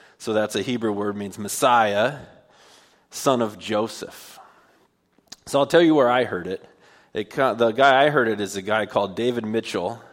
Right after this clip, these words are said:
He's in the U K. You can go to his website if you want, bright morning star dot org.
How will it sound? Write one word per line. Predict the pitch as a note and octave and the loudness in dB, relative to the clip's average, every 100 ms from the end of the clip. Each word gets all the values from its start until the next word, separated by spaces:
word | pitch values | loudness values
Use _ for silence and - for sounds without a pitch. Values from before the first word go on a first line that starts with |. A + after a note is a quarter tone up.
| _ _ _ _ - | _ _ _ _ -8
He's | A#2 | -4
in | A#2 | -4
the | A2+ | -2
U | B2 | -4
K. | A#2 A2+ G#2+ | -2 0 0
You | G#2+ G#2+ | -2 -6
can | G#2+ | -4
go | G#2 A#2 | 0 0
to | A#2 | 0
his | A2+ | -2
website | G#2+ A2+ - G#2 G#2 | -2 -4 -2 -2 -2
if | - | -6
you | G#2 | -8
want, | G#2 G2+ | -8 -6
bright | G#2+ A2+ | -2 -2
morning | A2+ A#2 A2+ | -2 -6 -8
star | G2 A#2+ G#2 | -6 -2 -2
dot | G2 G2 - | -2 -6 -6
org. | A#2+ A2 G2+ | -4 -4 -4